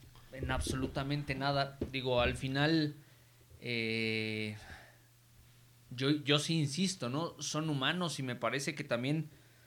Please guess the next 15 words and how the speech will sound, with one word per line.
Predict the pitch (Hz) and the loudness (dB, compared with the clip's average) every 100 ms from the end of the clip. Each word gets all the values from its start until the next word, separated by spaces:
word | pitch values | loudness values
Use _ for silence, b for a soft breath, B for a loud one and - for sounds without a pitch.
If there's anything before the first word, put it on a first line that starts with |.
| b b b b - - - | b b b b -20 -20 0
ese | 170 175 233 | 2 4 2
sopetón, | - 202 - 147 185 180 | 4 2 4 4 6 6
ese | 214 - 269 | 6 4 4
golpe | 165 226 277 - 254 | 8 10 10 8 0
que, | - 160 139 | 2 2 2
que | - 151 | 4 4
recibimos | 147 151 151 147 220 226 202 131 | 4 2 2 2 4 6 4 2
los | 156 139 131 127 127 | -2 0 6 4 4
que | - - 123 123 120 120 120 123 | -4 2 4 6 6 6 4 2
estábamos | 123 170 196 190 | 6 6 6 2
en | 139 | 2
el | 120 | 2
estadio | 120 - 156 156 143 139 | -2 0 4 6 4 2
como | 135 127 120 | 0 0 0
aficionados, | 127 120 135 127 160 165 156 - | 0 -2 -2 2 2 2 0 -4